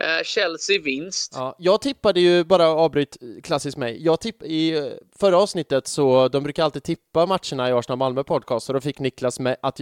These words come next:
Speaker 2: mig att göra det. Vill du att vi anammar det inslaget i det här avsnittet så du också tippar varje match, eller?
Speaker 1: Okej.
Speaker 2: Ja, okej,
Speaker 1: Och så
Speaker 2: ja.
Speaker 1: kan vi se om vi har något facit. Det kan ju vara någon form av straff, eh, eller någon belöning om jag nu skulle ha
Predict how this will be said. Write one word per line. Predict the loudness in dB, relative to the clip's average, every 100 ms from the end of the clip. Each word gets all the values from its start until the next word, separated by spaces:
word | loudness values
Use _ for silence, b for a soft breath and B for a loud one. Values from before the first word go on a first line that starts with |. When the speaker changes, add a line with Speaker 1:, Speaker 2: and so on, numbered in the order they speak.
| -8
Speaker 2:
mig | 0 2 4
att | 2
göra | 4 2 2
det. | 0 -4 B B 0
Vill | 2
du | 6 4
att | 4
vi | 2
anammar | 2 2 0 2
det | 2 2
inslaget | 0 -2 0 0 -2 -6
i | -4
det | -2
här | 0
avsnittet | -2 -4 -8 -8
så | -4
du | -2
också | -2 -2
tippar | -10 -12 -10 -4 0
varje | 0 0 -2
match, | -6 -8 -12 -12 -20 -16
eller? | -8 -4 -4 -4 -10 _ _ _ _ _ _ _ -4
Speaker 1:
Okej. | 0 2 0 0 4
Speaker 2:
Ja, | 6 6
okej, | 4 2
Speaker 1:
Och |
så | 4
Speaker 2:
ja. |
Speaker 1:
kan | 4
vi | 2
se | -4
om | -2
vi | 0
har | 2
något | 0 -2
facit. | 0 0 0 -2 0 -2 -2
Det | -2
kan | 0 0
ju |
vara | 0
någon | -2
form | -2 -2
av | 0
straff, | 0 0 0 -2 _ -2
eh, | 2 2 2 0
eller | 0
någon | 0 0
belöning | 0 2 2 0 0 -2 -2
om | -6 -2
jag | -2
nu | -4
skulle | -4 0
ha | 2 2